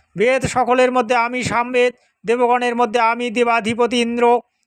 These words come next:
ইন্দ্রসমূহের আদ-, অধিপতি স্বরূপ মন এবং প্রাণীগণের যাহা চেতনা,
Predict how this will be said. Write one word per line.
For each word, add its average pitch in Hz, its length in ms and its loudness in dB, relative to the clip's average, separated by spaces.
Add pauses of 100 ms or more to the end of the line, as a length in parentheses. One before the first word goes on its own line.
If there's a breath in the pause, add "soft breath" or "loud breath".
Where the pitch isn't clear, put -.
ইন্দ্রসমূহের 220 800 0
আদ-, 214 280 -2
অধিপতি 202 460 -2
স্বরূপ 202 280 0
মন 202 320 2 (320 soft breath)
এবং 202 300 -4
প্রাণীগণের 190 560 -2
যাহা 180 420 -4
চেতনা, 185 480 -2